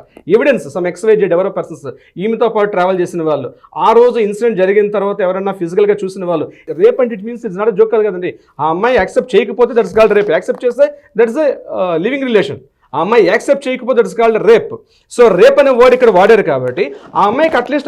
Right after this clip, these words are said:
ఆమెతో పాటు ఉండే కలీగ్స్ కానీ ఎవరైనా ఫైల్ చేయాల్సి వస్తుంది. నెంబర్ టూ, ఈ ఇష్యూ జరిగింది ఎప్పుడు, ఫైవ్ ఇయర్స్ బ్యాక్ నుంచి అంటున్నారు, అంటే ఈమె at least హెరాస్మెంట్ జరుగుతుంది కంటిన్యూగా. జరిగేటప్పుడు ఈ అమ్మాయి వాళ్ళ పేరెంట్స్ నుంచి ఏం చెప్పాలి, నాకు ఇట్లా జరుగుతుందని. మరి పేరెంట్స్ ఎందుకు కూర్చున్నారు ఇప్పటిదాకా,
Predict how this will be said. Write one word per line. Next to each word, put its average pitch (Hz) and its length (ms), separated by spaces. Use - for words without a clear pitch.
ఆమెతో 262 280
పాటు 254 240
ఉండే 220 200
కలీగ్స్ 208 320
కానీ 220 240
ఎవరైనా 220 360
ఫైల్ 180 180
చేయాల్సి 147 240
వస్తుంది. 120 300
నెంబర్ 165 300
టూ, 139 40
ఈ 240 120
ఇష్యూ 294 240
జరిగింది 269 320
ఎప్పుడు, 262 180
ఫైవ్ 214 180
ఇయర్స్ 247 220
బ్యాక్ 226 140
నుంచి 202 160
అంటున్నారు, 175 300
అంటే 226 220
ఈమె 220 160
at 220 140
least 233 140
హెరాస్మెంట్ 208 400
జరుగుతుంది 190 360
కంటిన్యూగా. 185 440
జరిగేటప్పుడు 254 540
ఈ - 20
అమ్మాయి 220 340
వాళ్ళ 226 140
పేరెంట్స్ 302 340
నుంచి 285 160
ఏం 285 120
చెప్పాలి, 214 320
నాకు 208 180
ఇట్లా 214 200
జరుగుతుందని. 196 420
మరి 240 180
పేరెంట్స్ 277 300
ఎందుకు 277 180
కూర్చున్నారు 269 380
ఇప్పటిదాకా, 247 360